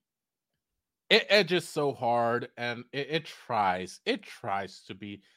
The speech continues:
like, "Oh, he's that loner cool guy, and he has a cursed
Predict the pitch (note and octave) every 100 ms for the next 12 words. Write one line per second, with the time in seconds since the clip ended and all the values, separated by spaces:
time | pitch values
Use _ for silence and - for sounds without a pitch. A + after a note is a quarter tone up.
0 | - G#2+ G2 - _ _ _ _ D3+ D3
1 | A#2 A2+ A2 C3+ - A#2 A#2 A#2+ B2+ A2+
2 | G#2+ - D3 C3 B2 G2+ G2+ F#2+ F2+ F2
3 | E2 B2+ A2+ C3 G#2+ A2+ - - - C3+
4 | A#2+ -